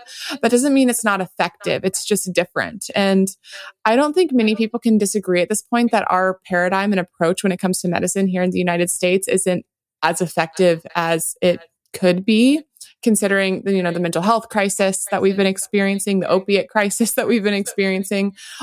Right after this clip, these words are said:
all the different chronic illnesses that plague people.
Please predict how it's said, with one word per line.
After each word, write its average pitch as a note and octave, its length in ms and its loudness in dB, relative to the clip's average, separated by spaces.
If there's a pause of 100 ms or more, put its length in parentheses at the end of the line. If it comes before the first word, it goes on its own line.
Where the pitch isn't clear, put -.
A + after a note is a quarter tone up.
all G#3+ 200 4
the A#3+ 80 2
different A3 280 0
chronic G3 480 -2
illnesses G3 720 2
that G3 240 -2
plague G3+ 340 0
people. A3 500 0